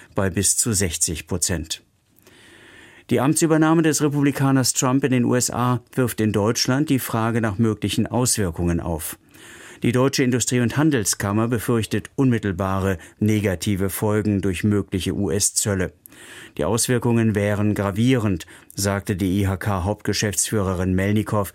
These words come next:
der Rheinischen Post. Die Vertretung von U-S-Unternehmen in Deutschland, die U-S-Handelskammer, demonstrierte dagegen Gelassenheit und erklärte gegenüber dem Bayerischen Rundfunk,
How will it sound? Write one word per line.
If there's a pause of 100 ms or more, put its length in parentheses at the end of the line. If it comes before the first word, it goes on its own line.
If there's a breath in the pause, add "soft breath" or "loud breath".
(360 loud breath)
der
Rheinischen
Post. (720 loud breath)
Die
Vertretung
von
U-S-Unternehmen
in
Deutschland,
die
U-S-Handelskammer, (300 loud breath)
demonstrierte
dagegen
Gelassenheit (320 loud breath)
und
erklärte
gegenüber
dem
Bayerischen
Rundfunk,